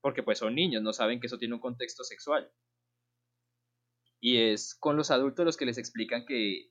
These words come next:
hay partes que no se deben tocar, y, pues, en esa edad uno simplemente dice como,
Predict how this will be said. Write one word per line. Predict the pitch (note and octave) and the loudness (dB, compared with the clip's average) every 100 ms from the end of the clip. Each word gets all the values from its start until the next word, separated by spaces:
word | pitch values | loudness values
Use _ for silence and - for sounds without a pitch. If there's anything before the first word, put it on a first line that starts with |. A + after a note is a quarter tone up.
| - | 0
hay | A2 A2+ | 0 0
partes | A#2 A#2 | -4 -4
que | B2+ | -6
no | A2+ | -6
se | A2+ | -2
deben | A2 A2+ A#2+ | -2 -2 -6
tocar, | A#2 G2+ A#2+ C3 C3 C3 _ _ _ _ _ - | -10 -4 0 2 2 0 _ _ _ _ _ -8
y, | B2+ | -2
pues, | B2 | 0
en | B2 | 0
esa | A2 C3+ | 0 4
edad | C#3 | 4
uno | C#3+ | 2
simplemente | C#3 D3 C#3 C#3 | -4 -4 -4 -2
dice | C#3+ D#3 | -2 -2
como, | C#3 B2 G2+ - | -4 -4 -4 -6